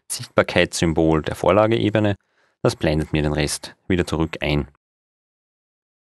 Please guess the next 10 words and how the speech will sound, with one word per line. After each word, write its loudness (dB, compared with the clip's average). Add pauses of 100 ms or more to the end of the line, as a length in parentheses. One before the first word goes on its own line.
(120)
Ich -8
wechsle 2
nun 2 (120)
auf 0
den -4
Pfad 2 (1120)
hier 2 (1200)
und 0
blende 2
diesen 0